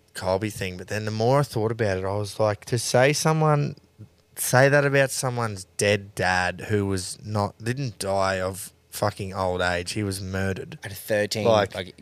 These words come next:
Speaker 1: in a
Speaker 2: Leon was
Speaker 1: nightclub.
Speaker 2: thirteen years old.
Speaker 1: And he was shot.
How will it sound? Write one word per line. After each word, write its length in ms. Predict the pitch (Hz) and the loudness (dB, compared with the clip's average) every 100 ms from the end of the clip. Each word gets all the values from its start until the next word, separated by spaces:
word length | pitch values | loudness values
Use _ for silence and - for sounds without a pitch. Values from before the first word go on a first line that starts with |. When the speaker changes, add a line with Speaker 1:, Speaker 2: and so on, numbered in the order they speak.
| _ _ | _ _
Speaker 1:
in 160 | - 123 | 2 4
a 40 | |
Speaker 2:
Leon 280 | 120 107 107 | 6 6 6
was 120 | 117 | 4
Speaker 1:
nightclub. 220 | 113 98 95 | 6 6 6
Speaker 2:
thirteen 600 | 110 107 - 104 101 98 | 4 4 0 -4 -4 -4
years 260 | 95 92 | -6 -4
old. 320 | 87 87 85 104 | -4 -6 -8 -6
Speaker 1:
And 120 | 120 | -2
he 60 | 113 | 0
was 120 | 101 | 0
shot. 460 | - - 110 - | -2 4 4 2